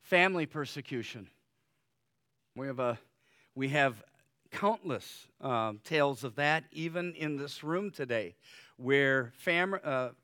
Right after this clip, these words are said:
former family members or family members are persecuting.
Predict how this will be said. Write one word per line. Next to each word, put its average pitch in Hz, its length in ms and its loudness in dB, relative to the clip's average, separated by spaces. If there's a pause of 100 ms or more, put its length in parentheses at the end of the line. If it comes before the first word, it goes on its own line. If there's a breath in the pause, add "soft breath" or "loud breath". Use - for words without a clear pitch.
(140)
former 190 400 2
family 190 420 0
members 185 520 -2
or 139 200 0
family 165 420 -2
members 151 480 -2 (300 loud breath)
are 147 140 4
persecuting. 120 760 -6